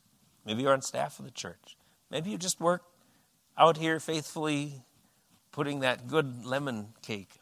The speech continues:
out there that I tasted this morning and the coffee. Whatever you do in the church, what's in your heart is flowing out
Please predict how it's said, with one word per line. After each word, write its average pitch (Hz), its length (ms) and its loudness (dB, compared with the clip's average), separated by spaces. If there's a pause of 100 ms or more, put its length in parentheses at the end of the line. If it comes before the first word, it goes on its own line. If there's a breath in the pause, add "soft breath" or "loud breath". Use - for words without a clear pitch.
out 98 240 -6
there 92 260 -12
that 123 140 -6
I 95 80 -2
tasted 98 480 -8
this 104 240 -6
morning 104 340 -2
and 98 140 -8
the - 40 -14
coffee. - 520 -4 (1800 soft breath)
Whatever 170 320 4
you 175 120 -2
do 135 340 -4 (2500)
in 127 100 -6
the 120 80 -4
church, - 720 0 (920)
what's 127 260 -2
in 156 140 -4
your 139 120 -4
heart 113 460 4
is 110 140 -8
flowing 139 500 0
out 120 320 -2